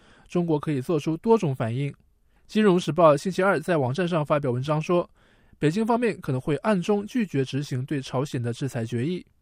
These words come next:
到目前为止，中国政府对川普与台湾总统蔡英文的通话做冷处理。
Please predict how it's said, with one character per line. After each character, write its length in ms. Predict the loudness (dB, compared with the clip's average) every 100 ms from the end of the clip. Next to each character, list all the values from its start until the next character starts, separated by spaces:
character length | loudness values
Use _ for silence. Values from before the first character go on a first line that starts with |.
| _ _
到 160 | 2 4
目 160 | 2
前 120 | 0 0
为 140 | 0
止， 260 | -2 -4 -4 -16 _
中 200 | -4 4
国 100 | 4
政 180 | 4 0
府 200 | 0 0
对 200 | 2 0
川 240 | 0 -2
普 200 | 0 -4
与 160 | -4 -6
台 180 | -4 -4
湾 140 | -2
总 160 | -4 -4
统 120 | -4
蔡 200 | -4 -4
英 120 | -2
文 160 | -4 -2
的 140 | -4
通 240 | -2 -4
话 180 | 2 0 0
做 160 | -4
冷 180 | -4 -6
处 220 | -4 -2
理。 220 | -2 -2